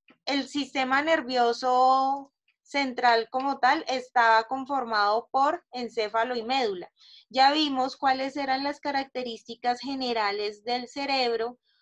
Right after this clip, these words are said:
cuáles, eh, las características generales del bulbo raquídeo y demás. Entonces, vamos a ver como tal las del cerebelo,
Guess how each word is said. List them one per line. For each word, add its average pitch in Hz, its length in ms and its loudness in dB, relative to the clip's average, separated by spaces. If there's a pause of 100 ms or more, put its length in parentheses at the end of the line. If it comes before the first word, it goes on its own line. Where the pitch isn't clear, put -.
(180)
cuáles, 247 600 2
eh, 254 380 0
las 254 220 0
características 240 880 -6
generales 220 560 -4
del 240 160 -6
bulbo 226 500 -6
raquídeo 226 760 -2
y 254 140 -8
demás. 262 520 -2
Entonces, 220 840 -12 (1300)
vamos 240 360 -4
a 254 100 2
ver 214 200 0
como 240 280 -4
tal 202 240 0
las 202 180 -2
del 220 160 -10
cerebelo, 247 600 -2